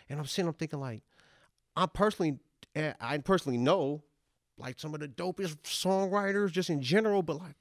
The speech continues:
ain't nobody. But, but it's the business, it's the,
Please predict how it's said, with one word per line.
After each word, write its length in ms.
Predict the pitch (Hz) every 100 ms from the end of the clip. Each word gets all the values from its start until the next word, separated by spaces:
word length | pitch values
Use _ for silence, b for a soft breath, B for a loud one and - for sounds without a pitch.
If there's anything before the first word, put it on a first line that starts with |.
| -
ain't 100 | 147
nobody. 400 | 156 156 196 175 175 _ _ _ _ _ _ _ _ _ _ 120
But, 220 | 143 - -
but 180 | 95 90
it's 160 | 98 - _
the 100 | 107
business, 460 | 92 123 147 156 -
it's 140 | 98
the, 100 | -